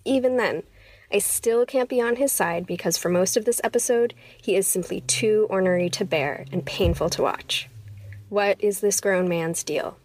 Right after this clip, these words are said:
Leave aside the fact that he lives in New England and owns a restaurant and has cooked fancy shit in past episodes but has apparently never encountered a lobster.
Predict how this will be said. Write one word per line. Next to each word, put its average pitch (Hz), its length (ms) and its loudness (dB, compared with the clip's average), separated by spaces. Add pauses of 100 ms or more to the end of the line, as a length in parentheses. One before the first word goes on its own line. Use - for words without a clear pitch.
(760)
Leave 175 200 -2
aside 220 260 2
the 277 80 2
fact 208 340 -2
that 185 120 -4
he 190 100 -6
lives 190 240 -4
in 254 80 2
New 269 140 2
England 208 440 2
and 170 180 -8
owns 165 220 -4
a 269 80 0
restaurant 240 560 -2
and 175 140 -10
has 165 200 -6
cooked - 300 -4
fancy 240 320 0
shit 233 240 2
in 233 80 4
past 226 320 -2
episodes 180 480 0
but 180 140 -4
has 185 160 -2
apparently 190 480 2
never 208 240 2
encountered 190 420 0
a 180 60 -2
lobster. - 420 -2